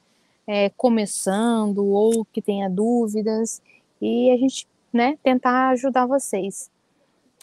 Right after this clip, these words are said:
Enquanto o Fabian aí está fazendo todas as suas tentativas pra <laughs> melhorar o áudio dele, vamos seguindo aqui. Eu só não tô conseguindo também, olha aí, hoje, né, tá um dia assim,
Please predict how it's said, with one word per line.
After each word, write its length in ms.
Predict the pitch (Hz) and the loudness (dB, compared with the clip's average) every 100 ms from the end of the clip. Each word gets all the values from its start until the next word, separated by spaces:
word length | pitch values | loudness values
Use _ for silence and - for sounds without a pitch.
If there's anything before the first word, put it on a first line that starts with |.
| - | -12
Enquanto 540 | 208 - 220 233 247 226 | -10 -4 0 0 2 -2
o 40 | |
Fabian 640 | - 233 208 208 196 196 | 0 0 0 0 0 0
aí 280 | 196 185 185 | 0 0 0
está 240 | 196 - 190 | -2 -6 -2
fazendo 420 | 208 185 185 180 | 0 2 0 -2
todas 420 | - 202 202 190 | 0 0 0 0
as 140 | 185 | -2
suas 380 | - - 180 175 | -2 0 0 0
tentativas 1120 | - 202 185 175 - - - 202 240 208 190 | -2 -2 0 -2 -2 -8 -2 2 2 2 0
pra 220 | - 208 196 | 0 2 2
<laughs> 20 | |
melhorar 640 | 208 196 208 196 - 202 | 2 2 0 2 0 2
o 260 | 202 196 190 | 0 2 2
áudio 460 | 190 202 208 196 | 2 0 -6 -8
dele, 460 | 185 196 220 240 220 _ _ _ _ _ _ _ _ - | -8 -6 -6 -8 -10 _ _ _ _ _ _ _ _ -12
vamos 260 | 196 208 202 | -8 -6 -6
seguindo 420 | - 233 226 240 | -2 0 2 2
aqui. 360 | 247 - 190 190 - - - | 0 -2 -6 -6 -16 -14 -6
Eu 80 | 208 | -2
só 220 | - 240 | 2 2
não 100 | 247 | 2
tô 180 | - 262 | 0 -2
conseguindo 640 | 269 - 240 220 254 262 | -2 -2 -2 0 2 2
também, 760 | 285 269 220 220 269 262 208 190 _ _ - | 2 2 2 4 4 4 2 -6 _ _ -8
olha 220 | 196 254 | -2 2
aí, 320 | 294 240 175 | 2 2 2
hoje, 340 | 170 208 233 262 262 247 | 2 2 2 2 2 0
né, 340 | 220 208 220 | -2 -4 -4
tá 120 | 247 | -4
um 140 | 240 214 | -2 -2
dia 260 | 196 254 | 0 0
assim, 360 | 240 - 196 | -2 -4 -10